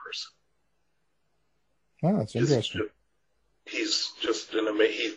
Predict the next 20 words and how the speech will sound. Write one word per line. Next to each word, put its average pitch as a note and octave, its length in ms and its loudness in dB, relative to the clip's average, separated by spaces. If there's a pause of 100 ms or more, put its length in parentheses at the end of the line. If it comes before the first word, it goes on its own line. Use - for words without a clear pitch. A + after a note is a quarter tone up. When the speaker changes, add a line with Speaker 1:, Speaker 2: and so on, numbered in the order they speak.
Speaker 1:
really B2+ 220 2
captured A#2 500 2
a F#2+ 60 -2
time A2 320 4
and G#2 100 0
a - 120 -4
place G#2 340 6
in G2 60 -4
a F#2+ 120 0
way G2 140 6
that's - 460 -8 (640)
really B2+ 320 4
unique G2 420 -10 (280)
that G#2+ 160 0
nobody A#2 380 6
else G#2 360 -2
has - 240 -10
really G2 220 -6
ever - 160 -8
done, - 120 -8